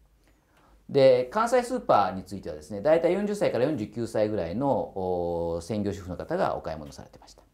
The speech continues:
そして、イカリについては大体六十歳ぐらいの方が、あ、一番お買い物されてましたと。で、ここでのポイントは何かっていうと、お、子供さんが何歳かっ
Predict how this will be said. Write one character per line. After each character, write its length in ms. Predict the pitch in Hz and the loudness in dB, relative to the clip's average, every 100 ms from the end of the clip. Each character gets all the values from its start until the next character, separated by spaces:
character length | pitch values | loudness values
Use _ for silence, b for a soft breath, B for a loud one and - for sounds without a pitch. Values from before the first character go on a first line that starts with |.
| _ _ _ _ _ _ _ B B B | _ _ _ _ _ _ _ B B B
そ 140 | - 170 | -2 0
し 60 | |
て、 80 | 175 | 2
イ 100 | 185 | 2
カ 140 | 214 240 | 6 4
リ 80 | |
に 80 | 143 | 4
つ 120 | - | -4
い 60 | 104 | -8
て 100 | - | -2
は 140 | 95 | -2
大 180 | 92 120 | 0 0
体 160 | 123 113 | 2 0
六 160 | 131 | 0
十 120 | 170 196 | -4 -6
歳 240 | 196 196 | -4 -2
ぐ 40 | |
ら 120 | 190 127 | 0 -2
い 40 | |
の 80 | 92 | -2
方 220 | 87 98 | -6 -6
が、 300 | 160 151 82 b b b b | -4 -4 -6 b b b b
あ、 400 | - 104 98 90 | -2 0 2 0
一 180 | 98 - | -4 -6
番 340 | 107 101 95 - | -4 -4 -6 -8
お 40 | |
買 120 | 92 | -8
い 40 | 87 | -8
物 160 | 80 | -10
さ 120 | 76 | -14
れ 80 | - | -18
て 80 | - | -20
ま 100 | - | -20
し 60 | - | -20
た 80 | |
と。 160 | - _ _ _ _ _ _ _ _ _ _ _ | -20 _ _ _ _ _ _ _ _ _ _ _
で、 120 | 147 | -4
こ 160 | 156 185 | -4 -2
こ 100 | 220 | 0
で 100 | 277 | 0
の 100 | 208 | 0
ポ 120 | 151 | 0
イ 40 | 143 | 0
ン 20 | |
ト 60 | |
は 40 | 127 | 0
何 160 | 135 | 0
か 100 | 123 | -2
っ 20 | 92 | -6
て 100 | - | -10
い 40 | |
う 60 | 85 | -18
と、 200 | - 107 | -6 -4
お、 480 | 87 - 90 90 90 | -2 -4 -8 -8 -6
子 100 | - | 0
供 200 | 202 247 | 2 2
さ 120 | 247 | 0
ん 60 | 240 | -2
が 80 | 226 | -2
何 180 | 233 220 | -4 -4
歳 160 | 104 | -6
か 100 | - | -8
っ 80 | 160 | -12